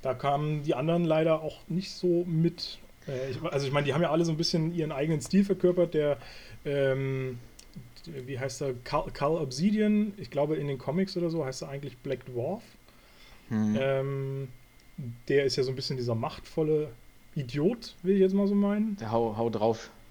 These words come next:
Speaker 2: Typ.
Speaker 1: Genau. Äh, sie ist ja schon, also eigentlich, äh, äh, sie und der, äh, äh,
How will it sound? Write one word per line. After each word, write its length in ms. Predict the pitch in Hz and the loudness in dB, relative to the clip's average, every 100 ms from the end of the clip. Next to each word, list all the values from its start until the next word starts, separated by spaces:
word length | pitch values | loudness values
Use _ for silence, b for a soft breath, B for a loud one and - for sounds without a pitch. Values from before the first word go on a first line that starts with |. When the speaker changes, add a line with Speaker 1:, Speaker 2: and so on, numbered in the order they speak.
| - | -18
Speaker 2:
Typ. 240 | - 101 - - - - | -12 -12 -12 -20 -20 -10
Speaker 1:
Genau. 420 | 139 127 143 156 - - - - - | -6 -2 -2 -4 -10 -20 -20 -18 -6
Äh, 260 | 131 131 | -2 0
sie 220 | 120 135 180 | -2 0 0
ist 120 | - | 2
ja 180 | 165 156 | 2 2
schon, 540 | - 160 165 160 160 - - - - b b b b | 2 2 4 2 0 -6 -20 -20 -20 b b b b
also 140 | - 143 | -2 2
eigentlich, 280 | 180 196 190 | 2 2 0
äh, 60 | |
äh, 340 | 185 170 175 190 | 0 0 -2 -4
sie 380 | 160 151 185 208 | -4 0 2 4
und 340 | 185 190 185 | 4 2 2
der, 500 | 170 165 170 165 165 | 0 2 2 0 -2
äh, 640 | 156 151 151 151 156 156 | -2 -4 -2 -4 -6 -8
äh, 40 | 147 | -8